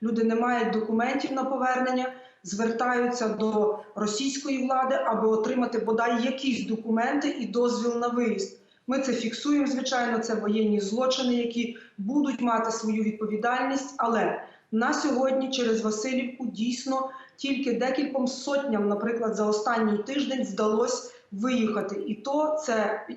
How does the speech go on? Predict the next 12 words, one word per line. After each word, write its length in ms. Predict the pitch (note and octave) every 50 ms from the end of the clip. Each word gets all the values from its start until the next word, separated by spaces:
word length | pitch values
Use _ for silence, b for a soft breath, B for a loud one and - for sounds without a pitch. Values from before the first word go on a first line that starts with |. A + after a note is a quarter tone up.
| - - -
переважно 580 | A#3 A3+ G#3+ G#3 A#3+ A#3+ A#3+ A#3 A#3 A3 A3
жінки 400 | G3 G3+ A#3 A#3+ A#3 A#3 B3 A#3+
з 100 | G#3+ F#3
дітьми, 380 | F3+ G#3+ A3+ A3 A3 G#3+ G#3 G3+
так? 380 | - - A#3 A#3+ A#3 - B B B B B B B B -
Е, 140 | G#3+ G#3 G#3+
особи 460 | - - G#3+ - - C4 A#3 G#3+ A#3
чоловічої 540 | - - A3+ A3 A3+ B3+ C#4 C4+ C#4 C4+ B3
статі 380 | - - B3+ A#3+ A#3+ A#3+ A#3+
не 180 | A3+ A3+ A#3+ A#3+
можуть 500 | B3 B3 B3 B3 A#3+ A3+ A3 G#3+ G#3+ -
перетнути, 680 | A3 G#3 G#3 G#3 - A#3 B3 C4+ C#4+ C#4 C#4+ C#4 -